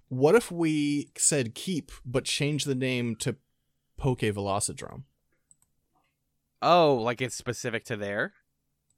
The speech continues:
Speaker 1: Yeah, it's, like, it's a regional variant.
Speaker 2: Oh, oh, oh.
Speaker 1: Like
Speaker 2: Oh! Uh, <laughs> cute. You know what? Cute. It's a variant. It's not its own monster. Sure.
Speaker 1: Right.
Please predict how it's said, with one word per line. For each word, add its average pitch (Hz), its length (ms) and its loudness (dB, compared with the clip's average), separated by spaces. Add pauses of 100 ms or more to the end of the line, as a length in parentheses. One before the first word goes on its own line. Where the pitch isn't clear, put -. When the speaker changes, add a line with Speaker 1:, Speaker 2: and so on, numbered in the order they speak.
(400)
Speaker 1:
Yeah, 233 200 6
it's, 208 160 2
like, 160 320 0
it's 165 120 -2
a 165 60 0
regional 156 320 -2
variant. 196 300 0
Speaker 2:
Oh, 175 160 4
oh, 185 480 6
oh. - 40 -4
Speaker 1:
Like 170 140 6
Speaker 2:
Oh! 151 880 6 (320)
Uh, - 40 -12 (160)
<laughs> - 120 -20
cute. 131 440 -4 (120)
You 127 100 -12
know 143 140 -2
what? 180 260 -2
Cute. 131 360 -8 (500)
It's 165 160 -2
a 170 60 2
variant. 135 500 0
It's 117 140 -10
not 127 140 0
its 117 140 -6
own 117 100 -4
monster. 101 380 -8
Sure. 120 380 -4 (580)
Speaker 1:
Right. 139 300 0